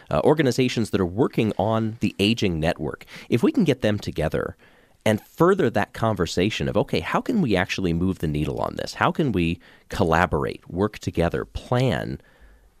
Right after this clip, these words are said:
in a unified fashion? Because so often, as I've been putting this coalition together,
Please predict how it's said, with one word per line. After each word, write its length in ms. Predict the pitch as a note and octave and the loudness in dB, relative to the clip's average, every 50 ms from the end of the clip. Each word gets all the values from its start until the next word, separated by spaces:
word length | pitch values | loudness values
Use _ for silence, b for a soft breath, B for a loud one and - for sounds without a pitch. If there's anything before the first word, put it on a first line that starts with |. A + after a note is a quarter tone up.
| _ - | _ -2
in 140 | - C3 C3+ | 2 2 4
a 40 | B2+ | 4
unified 640 | A#2 G#2+ B2 C3 A#2+ A2 - - F#2+ E2 D#2 D2 - | 2 2 2 2 2 0 0 0 0 0 -2 -4 -4
fashion? 560 | - E2+ C#2+ C#2 D2 - - - - - - | -4 -4 -2 -2 -4 -6 -8 -8 -10 -10 -10
Because 240 | - - - G2+ - | -6 -4 -2 -2 -2
so 200 | - - - E3+ | 0 0 2 2
often, 420 | B2+ B2 C#3+ - - F#2+ D2+ C#2+ - B B B B B | 2 2 0 0 -2 -2 -2 -2 -4 B B B B B
as 160 | - D3 D3 | 0 2 4
I've 140 | D3 B2 A2 | 4 2 2
been 140 | A2+ G2+ F#2 | 2 -2 -2
putting 280 | - - A#2+ G2+ G2 F#2 | -2 -2 -2 0 0 0
this 140 | F2 - | -2 -4
coalition 460 | - - G#2 F2+ E2+ E2 E2 - - D2+ | -4 -4 -2 -2 0 -2 -2 -4 -6 -8
together, 500 | - - - - D#3+ G3+ - - - | -6 -2 0 0 0 2 0 -4 -6